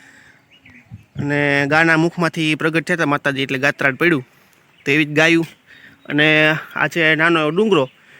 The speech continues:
પણ, અ, રાયણું બહુ જાજી છે આમાં, નકરી રાયણું જ છે.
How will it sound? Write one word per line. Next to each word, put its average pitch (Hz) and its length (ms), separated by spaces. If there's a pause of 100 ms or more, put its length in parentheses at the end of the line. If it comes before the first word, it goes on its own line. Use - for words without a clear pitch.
(220)
પણ, 147 180
અ, 147 280 (240)
રાયણું 156 440
બહુ 156 180
જાજી 151 280
છે 131 80
આમાં, 147 240 (1000)
નકરી 147 260
રાયણું 139 280
જ - 40
છે. - 180